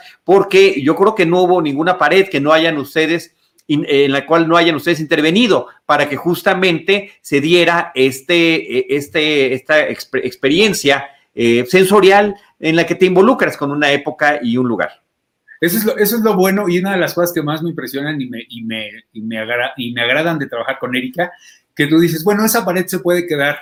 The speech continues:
Speaker 2: ¿no? O sea, como que piensas en términos
Speaker 1: Claro.
Speaker 2: conceptuales,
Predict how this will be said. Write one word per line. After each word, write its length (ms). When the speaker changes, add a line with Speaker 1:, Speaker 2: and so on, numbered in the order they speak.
Speaker 2:
¿no? 460
O 80
sea, 100
como 220
que 160
piensas 300
en 100
términos 260
Speaker 1:
Claro. 240
Speaker 2:
conceptuales, 600